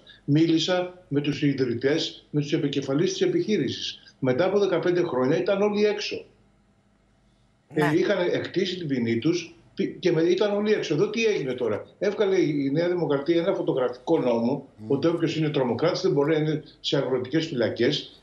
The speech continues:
Speaker 1: και από εκεί ξεκίνησε όλη η υπόθεση. Και τι έχουμε κάνει τώρα; Έχουμε κάνει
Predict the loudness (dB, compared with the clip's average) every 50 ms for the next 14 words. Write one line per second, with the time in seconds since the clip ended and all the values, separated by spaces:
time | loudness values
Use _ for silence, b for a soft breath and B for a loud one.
0 | _ _ -2 0 0 2 0 0 0 0 0 -2 0 0 -2 -2 -2 -2 0 0
1 | 0 0 -2 0 2 2 2 2 0 -2 -4 -2 -2 -2 0 2 0 0 0 0
2 | -2 -2 0 0 -2 -2 -4 -4 -2 -2 -2 -2 -6 B B B B B B 0
3 | 0 0 2 0 0 2 2 2 2 2 2 0 0 -2